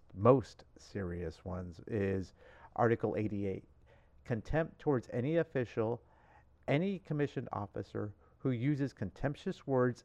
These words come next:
against the president, the vice president,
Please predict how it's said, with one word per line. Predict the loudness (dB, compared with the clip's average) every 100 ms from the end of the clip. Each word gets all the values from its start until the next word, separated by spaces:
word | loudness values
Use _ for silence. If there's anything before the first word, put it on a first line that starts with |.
| -4
against | -2 0 -2 -4 -12 -6
the | -2 -2
president, | 4 4 4 -2 -4 -6 -16 -6
the | -2
vice | 2 2 2
president, | -2 -4 -2 -6 -8